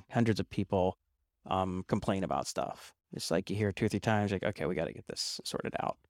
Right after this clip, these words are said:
Or, but it's not just like, "Oh, there's a bug." It's like, "This is not working. This thing that we're doing, this core functionality is not working as well as it should."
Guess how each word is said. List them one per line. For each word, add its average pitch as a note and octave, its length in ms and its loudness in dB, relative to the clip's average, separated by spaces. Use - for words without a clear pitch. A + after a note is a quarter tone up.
Or, B2 560 12
but F3 100 12
it's - 120 10
not A3+ 140 12
just E3+ 200 10
like, C#3 180 12
"Oh, D3 180 12
there's C3 140 12
a A#2+ 80 12
bug." A#2 520 12
It's - 220 2
like, A#2 280 10
"This D3+ 300 6
is C3 180 6
not A#2+ 520 10
working. G#2 720 6
This C3+ 180 8
thing D3 180 10
that C#3+ 100 8
we're C3 120 10
doing, B2 380 8
this A2 160 4
core C#3+ 300 8
functionality A#2 480 4
is A2 160 0
not G2 260 2
working F#2 280 0
as - 100 -6
well G1+ 100 0
as - 100 -6
it - 80 -8
should." - 220 -6